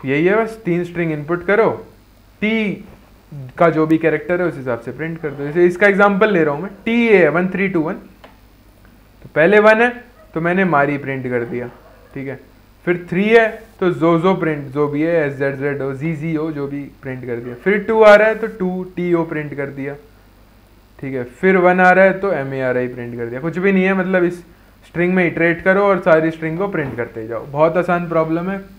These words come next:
कोई बड़ी बात नहीं है। सी आज बहुत टाइम कंज्यूम करा है, करो करो, प्रैक्टिस करो, मज़े आ जाएंगे आपको,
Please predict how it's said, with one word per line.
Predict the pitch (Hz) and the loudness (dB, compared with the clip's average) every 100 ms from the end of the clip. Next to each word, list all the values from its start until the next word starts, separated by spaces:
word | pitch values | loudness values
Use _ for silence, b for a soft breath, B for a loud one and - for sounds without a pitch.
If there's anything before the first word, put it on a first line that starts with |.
| - | -6
कोई | 147 139 | -4 -2
बड़ी | 135 135 | -4 -2
बात | 135 131 135 | -4 -4 -8
नहीं | 139 | -10
है। | 180 180 - - - - - - - - - - - - - - - - - - - | -10 -12 -20 -20 -20 -20 -20 -20 -20 -20 -20 -20 -20 -20 -20 -20 -20 -20 -20 -20 -8
सी | 170 175 | -2 2
आज | 175 170 | 2 2
बहुत | 165 160 165 | 0 0 0
टाइम | 160 156 | -2 -4
कंज्यूम | 151 147 147 | -6 -6 -6
करा | 143 131 131 | -4 -4 -4
है, | 147 180 - - - - | -4 -8 -14 -20 -20 -6
करो | 160 175 | -2 0
करो, | 170 175 | 2 0
प्रैक्टिस | 175 139 - 160 - | 0 -4 -4 -8 -6
करो, | 147 170 | -6 -4
मज़े | 170 139 139 | -6 -6 -4
आ | 139 | -4
जाएंगे | 127 131 147 | -4 -8 -12
आपको, | 143 120 170 | -14 -16 -18